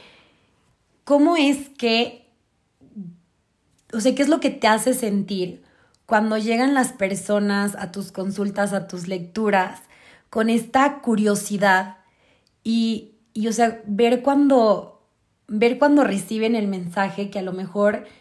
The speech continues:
llevaban mucho tiempo esperando. Te voy a contar una historia, Maca. Sí, obviamente la conoces, pero esta es una historia mía con Maca. <laughs> Yo hice mi, mi cita y me la, me la regalé de cumpleaños. Y yo pensé que era en,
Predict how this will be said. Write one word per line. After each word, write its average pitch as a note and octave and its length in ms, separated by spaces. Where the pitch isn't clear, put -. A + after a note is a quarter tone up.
llevaban A3 400
mucho A#3+ 280
tiempo A3 240
esperando. G#3 520
Te G#3 80
voy G#3+ 120
a C4+ 100
contar G#3 320
una G#3 120
historia, G3+ 300
Maca. G3 360
Sí, - 220
obviamente A3+ 460
la F#3+ 140
conoces, F#3 480
pero G#3+ 160
esta A3 160
es B3+ 80
una A3+ 140
historia G#3 360
mía A3 320
con A#3+ 160
Maca. A#3 480
<laughs> - 360
Yo B3+ 240
hice F4 280
mi, D#4 280
mi A#3 200
cita A3+ 600
y A#3 180
me A#3 100
la, A3+ 300
me A#3 120
la A3+ 140
regalé A3 400
de C#4+ 140
cumpleaños. G3+ 840
Y B3 160
yo C4+ 200
pensé D4+ 380
que C4 120
era A#3+ 260
en, G3+ 380